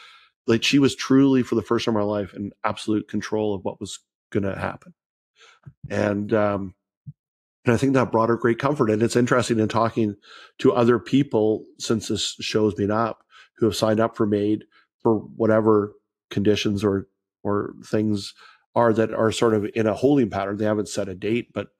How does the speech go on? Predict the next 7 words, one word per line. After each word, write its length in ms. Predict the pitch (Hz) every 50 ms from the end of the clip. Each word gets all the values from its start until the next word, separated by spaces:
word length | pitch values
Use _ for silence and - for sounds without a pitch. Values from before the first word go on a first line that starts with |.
| _ -
are 140 | 104 101 101
there. 340 | 101 104 107 113 117 117 _ _ _ _ _ _ _ _ _ _ _ _ _ _
It 120 | - 123 113
has 440 | 101 117 120 123 131 127 123 113 117
extended 500 | 113 - - - 117 113 110 113 113 104
their 120 | 113 113
l-, 240 | 110 110 104 80